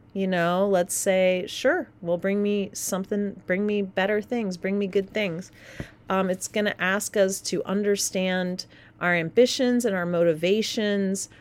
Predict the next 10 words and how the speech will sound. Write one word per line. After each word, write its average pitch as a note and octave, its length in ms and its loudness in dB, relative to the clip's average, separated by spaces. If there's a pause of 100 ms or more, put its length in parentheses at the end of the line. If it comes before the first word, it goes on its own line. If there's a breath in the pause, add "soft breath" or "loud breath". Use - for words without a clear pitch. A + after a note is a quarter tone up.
(180 loud breath)
What D#3+ 300 0
are A#3+ 100 6
we G#3+ 160 2
pursuing? F#3 680 -2
Is G3 200 -2
it - 120 0
right D#3+ 320 -2
for G3 200 0
us? F3+ 260 0
Why? F3 640 0